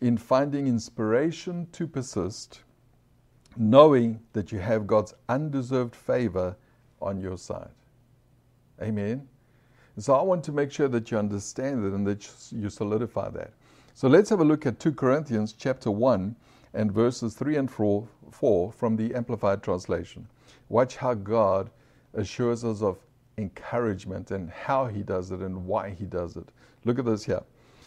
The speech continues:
It says, "Blessed, gratefully, praised and adored be the God and Father of our Lord Jesus Christ, the Father of mercies and the God of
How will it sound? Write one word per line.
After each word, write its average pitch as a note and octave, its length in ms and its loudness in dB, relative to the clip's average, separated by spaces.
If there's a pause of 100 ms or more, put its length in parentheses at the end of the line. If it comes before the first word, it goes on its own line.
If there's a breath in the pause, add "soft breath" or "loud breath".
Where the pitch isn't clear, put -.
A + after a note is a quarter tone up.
(260 soft breath)
It A#2 140 -4
says, C#3 300 2 (560 soft breath)
"Blessed, A#2+ 800 4
gratefully, A2+ 880 2 (800)
praised D#3 580 4
and C#3+ 140 0
adored G2+ 480 0 (440)
be C#3 160 2
the C#3 140 4
God A#2 260 6
and E3 180 0
Father A2 380 6
of G2+ 80 0
our G2 120 4
Lord G#2 280 2
Jesus A#2+ 420 -6
Christ, - 640 -4 (1300 soft breath)
the C3 200 6
Father F3 420 6
of C3+ 160 6
mercies A2+ 880 0 (480 soft breath)
and B2+ 240 4
the A#2 100 4
God A2 800 4 (240)
of D3+ 480 2